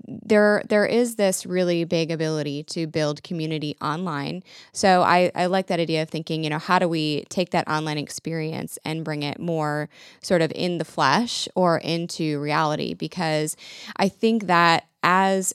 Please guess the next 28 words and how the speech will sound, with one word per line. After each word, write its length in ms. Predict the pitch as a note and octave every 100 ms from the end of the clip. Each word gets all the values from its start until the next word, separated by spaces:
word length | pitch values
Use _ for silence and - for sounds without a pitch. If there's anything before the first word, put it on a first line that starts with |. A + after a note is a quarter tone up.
| -
we 200 | F3 F3
continue, 840 | - E3+ - A3 F#3+ E3+ E3 D#3+ - -
you 100 | F3
know, 180 | C#3 - -
this 160 | E3
whole 140 | - D#3
topic 420 | F3+ D#3 D3+ -
of 260 | C#3+ D3+ -
technology, 760 | D#3+ - E3+ F3+ E3+ D#3 D#3+
and 200 | - D#3+
as 160 | D#3+ E3
we 80 |
continue 420 | E3 D#3 D#3+ G#3 G3
to 140 | E3+
be 360 | E3 D#3+ D#3 E3 - - -
more 180 | F3+
connected, 480 | E3 F3 E3+ F3+ D#3
I 80 | D3+
mean, 160 | D#3+ E3
we 120 | F3+
all 120 | E3
walk 220 | D#3+ D#3+
around 160 | D#3+ D#3
with 140 | D3+
computers 500 | - D#3 D3+ D3 D3
in 80 | D3
our 140 | C#3
pockets. 680 | D#3+ - A3+ - - -